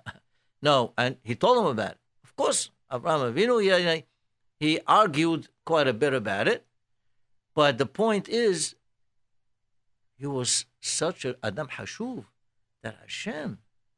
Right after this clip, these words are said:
was revealing to him the major things that are happening in the world. You know, another thing, when Hashem told Moshe Rabbeinu to go and fight Midian,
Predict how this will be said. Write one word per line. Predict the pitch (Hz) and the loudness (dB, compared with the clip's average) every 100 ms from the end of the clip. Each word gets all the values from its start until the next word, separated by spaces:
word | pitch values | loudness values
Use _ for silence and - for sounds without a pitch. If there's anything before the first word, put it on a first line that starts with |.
| _ _ _ _ | _ _ _ _
was | 120 104 | -10 -6
revealing | 117 117 226 254 240 - | -6 -4 -6 -6 -8 -4
to | 196 | -2
him | 196 262 180 - _ _ _ _ _ _ _ _ _ _ _ _ _ _ _ | 0 -2 -6 -10 _ _ _ _ _ _ _ _ _ _ _ _ _ _ _
the | - | -6
major | 113 123 233 247 | 0 0 0 -2
things | 233 240 | -4 -4
that | 233 | 0
are | 196 | 2
happening | 202 240 233 | 0 0 -2
in | 233 | -2
the | |
world. | 247 254 240 170 - _ _ _ _ _ _ _ _ _ _ _ _ _ _ _ _ _ - | 0 0 0 -4 -10 _ _ _ _ _ _ _ _ _ _ _ _ _ _ _ _ _ -6
You | 156 | -4
know, | 202 190 - | -2 -2 -4
another | 160 190 311 247 | -4 -2 0 -2
thing, | - 196 185 - _ _ _ _ _ _ _ _ _ _ _ _ _ - | -2 -2 -2 -8 _ _ _ _ _ _ _ _ _ _ _ _ _ -4
when | 185 190 185 185 - | 0 2 2 0 -4
Hashem | 165 156 - 240 233 - _ _ _ | -2 -2 0 0 -2 -6 _ _ _
told | 214 214 180 | 0 0 0
Moshe | 165 160 208 | -4 -2 2
Rabbeinu | 190 170 190 180 - | 2 2 0 0 -2
to | 151 | -2
go | 185 165 | 0 0
and | |
fight | - - 185 - | 0 0 0 -2
Midian, | 165 147 175 127 | -6 0 0 0